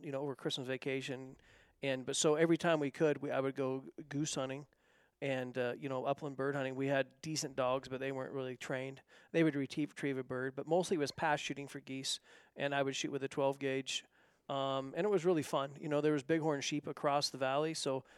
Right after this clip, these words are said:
sometimes we'd get out there pass shooting. I'd sit there with my bin-, binoculars and spot the bighorns, and that's when they transplant 'em in the John Day River breaks. So that herd has grown up to, like, I don't know, seven hundred animals now, and originally started with just a few. Uh, but my first, so, and then for, we always had,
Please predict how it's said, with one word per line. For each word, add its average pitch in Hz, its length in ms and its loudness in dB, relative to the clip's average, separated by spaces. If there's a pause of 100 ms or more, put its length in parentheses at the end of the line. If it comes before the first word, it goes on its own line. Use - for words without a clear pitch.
sometimes 165 260 2
we'd 151 100 4
get 147 160 4
out 139 140 4
there 131 160 -2
pass 143 260 0
shooting. 143 260 -4
I'd 135 140 0
sit - 160 -2
there 143 140 0
with 131 80 -4
my 135 120 -4
bin-, 131 280 -8
binoculars 135 520 -2
and 123 80 -10
spot - 360 -2
the 135 80 -8
bighorns, 135 540 -6 (440)
and 147 80 -6
that's 143 220 0
when 147 60 -4
they 135 80 0
transplant 139 500 -2
'em 135 80 -6
in 131 80 -8
the 135 60 -6
John 131 280 0
Day 131 120 0
River 131 260 -2
breaks. 139 520 -2 (320)
So 135 220 0
that 135 240 2
herd 143 220 -2
has 127 100 -2
grown 139 300 0
up 135 140 -2
to, 127 120 -2
like, 127 240 -4 (100)
I 139 80 -6
don't 131 120 -4
know, 120 100 -8
seven 135 300 -2
hundred 131 240 -4
animals 147 320 -6
now, 196 240 -4
and 147 120 -6
originally 139 380 -4
started 135 300 -2
with 131 80 -8
just 139 200 -10
a - 40 -16
few. 139 280 -8 (600)
Uh, 143 160 4
but 156 160 2
my 156 160 8
first, 214 440 4 (340)
so, 190 240 10
and 165 120 6
then 165 200 6 (240)
for, 165 240 4
we 170 160 8
always 180 380 10
had, 151 420 8